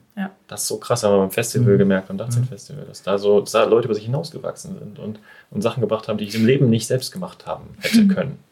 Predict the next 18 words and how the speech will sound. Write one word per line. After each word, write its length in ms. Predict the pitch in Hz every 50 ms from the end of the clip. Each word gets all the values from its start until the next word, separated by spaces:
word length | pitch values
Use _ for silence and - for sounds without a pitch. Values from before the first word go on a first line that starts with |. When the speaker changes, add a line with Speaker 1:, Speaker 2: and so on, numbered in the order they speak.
| _ -
Speaker 3:
Und 120 | 127 120 -
vor 160 | - 110 113
allen 80 | 127 135
Dingen, 100 | 135 127
Speaker 1:
Ja. 60 | 120
Speaker 3:
wenn 100 | 120 117
du 80 | 120 131
nicht 200 | 151 151 - -
mehr 100 | 131 123
erwartest, 500 | 123 120 123 120 120 - 131 - - -
dass 140 | 107 -
dir 100 | - -
jemand 220 | 110 104 110 104 -
anderes 460 | 107 135 151 151 143 139 135 - -
was 200 | 127 123 - -
gibt, 460 | - 127 117 117 127 - - - - _ -
Speaker 2:
Ja. 160 | 107 98 - _ _ _ _ _ _
Speaker 3:
dann 260 | - 107 107 107 104